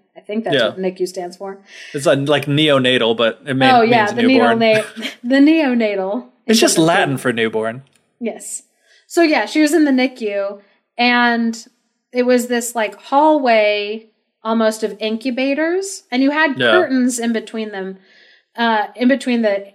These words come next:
Speaker 1: like, incubators. But something that they did, at least in the nicu my daughter was in, is that they would lay blankets on top of the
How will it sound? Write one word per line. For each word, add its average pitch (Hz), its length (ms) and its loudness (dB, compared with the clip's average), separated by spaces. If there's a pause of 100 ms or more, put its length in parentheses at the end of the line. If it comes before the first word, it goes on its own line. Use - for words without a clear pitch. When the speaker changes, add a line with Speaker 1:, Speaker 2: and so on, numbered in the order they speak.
(100)
Speaker 1:
like, 196 280 -4
incubators. 285 720 -4 (1400)
But 294 220 2
something 403 300 0
that 311 120 4
they 262 120 2
did, 247 560 0
at 247 160 0
least 294 220 2
in 269 80 2
the 233 60 2
nicu 226 280 -4
my 208 160 -6
daughter 226 800 -4
was 202 220 -6
in, 190 400 -8
is 208 140 -6
that 220 140 -4
they 226 120 0
would 220 160 0
lay 202 220 -2
blankets 202 920 -4 (100)
on 220 220 -4
top 220 540 -4
of 196 680 -4 (420)
the 196 800 -4